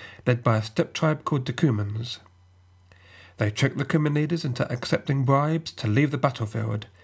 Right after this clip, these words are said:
and then, after crushing their allies, turned on the Cumans and inflicted a heavy defeat on them by the River Don in the year twelve twenty-two. For Subutai and Jebe,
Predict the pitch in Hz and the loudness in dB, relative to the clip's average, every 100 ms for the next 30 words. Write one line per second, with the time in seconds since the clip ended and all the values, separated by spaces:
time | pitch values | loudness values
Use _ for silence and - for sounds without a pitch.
0 | - - - - - 135 131 123 - - | -20 -20 -20 -8 0 4 4 2 -2 0
1 | - 147 156 151 151 - 156 160 165 170 | 0 2 0 0 0 0 0 2 0 -2
2 | - - - - - 143 127 110 110 - | -10 -18 -20 -8 2 4 4 2 0 0
3 | 107 104 104 104 - - 127 110 - 151 | 0 0 -2 -4 -10 -4 -2 -2 2 0
4 | - 131 107 - 151 147 131 139 117 113 | 2 -2 0 2 2 0 0 0 0 -2
5 | 107 107 107 - - - 120 107 127 139 | -2 -2 -4 -8 -20 0 2 4 2 2
6 | 135 143 156 160 170 - - - 127 117 | 2 2 2 -2 -4 -10 -20 -2 2 4
7 | 110 107 - 156 156 151 - - 147 139 | 2 0 2 2 2 -2 -8 -2 0 0
8 | 151 143 113 123 - - - - _ _ | 0 0 0 -2 -8 -20 -20 -20 _ _
9 | _ _ _ _ _ _ _ _ _ - | _ _ _ _ _ _ _ _ _ -20
10 | - _ _ _ _ _ _ _ _ _ | -20 _ _ _ _ _ _ _ _ _
11 | _ _ _ _ _ _ _ _ - - | _ _ _ _ _ _ _ _ -20 -20
12 | - 117 104 127 156 165 170 180 - 120 | -4 -2 0 0 0 2 2 2 -2 -4
13 | 107 143 165 170 | 2 2 4 0